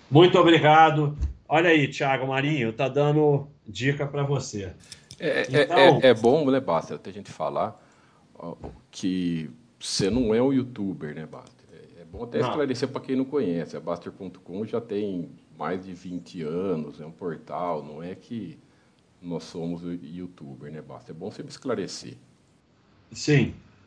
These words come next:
Speaker 1: Nós somos um sítio, baster ponto com, que a gente vem aqui no YouTube dar uma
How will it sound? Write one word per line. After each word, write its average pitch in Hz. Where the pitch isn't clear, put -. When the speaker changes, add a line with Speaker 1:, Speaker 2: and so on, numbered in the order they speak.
Speaker 1:
Nós 147
somos 165
um 170
sítio, 113
baster 120
ponto 110
com, 147
que 160
a 156
gente 147
vem 143
aqui 123
no 135
YouTube 123
dar 117
uma 117